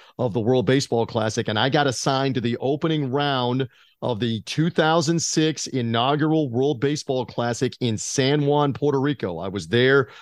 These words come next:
for the pool action with Puerto Rico and Cuba. Tom Paciorek, Wimpy, Tom Paciorek and I did World Baseball Classic games.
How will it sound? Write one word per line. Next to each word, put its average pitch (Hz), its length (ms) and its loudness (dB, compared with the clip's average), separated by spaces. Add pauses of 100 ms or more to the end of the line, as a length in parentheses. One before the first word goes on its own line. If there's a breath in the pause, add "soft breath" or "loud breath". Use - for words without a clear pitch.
(120)
for 139 120 -2
the 107 80 0
pool 156 440 2
action 147 480 2
with 123 200 -2
Puerto 160 320 0
Rico 143 560 0
and 117 280 -2
Cuba. 127 640 2 (380 loud breath)
Tom 185 500 2
Paciorek, 165 840 0 (360)
Wimpy, 147 560 -2
Tom 165 360 -2
Paciorek 180 580 -2
and 147 100 0
I 139 200 0
did 131 220 -2
World 135 360 0
Baseball 147 480 -2
Classic 135 540 -4
games. 131 400 0